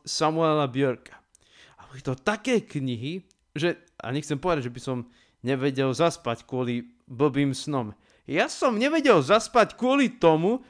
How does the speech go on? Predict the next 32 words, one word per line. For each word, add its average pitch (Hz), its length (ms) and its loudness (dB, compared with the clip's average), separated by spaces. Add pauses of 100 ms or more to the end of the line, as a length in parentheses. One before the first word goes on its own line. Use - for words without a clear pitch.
že 165 160 -4
som 226 180 2
bol 226 160 6
v 226 140 -2
tom 220 160 4
deji 233 360 0
ponorený. 165 720 2 (120)
A 170 120 -2
toto 247 280 0
bol 262 160 6
výsledok. 196 760 -4 (800)
No 175 120 4
a 151 120 2
potom, 185 400 2 (880)
že 151 360 0 (440)
ľudia 160 400 0
predsa 151 320 0
majú 135 240 0
dosť 143 320 0
zla 143 260 2 (140)
okolo 151 240 0
seba. 143 320 0
No 208 80 2
majú 320 640 4
a 180 160 8
ešte 180 160 -4
si - 80 -6
ho 190 160 4
vytvárame 165 960 4
aj 156 120 6 (200)
inak. 160 320 0 (480)
Napríklad 160 800 0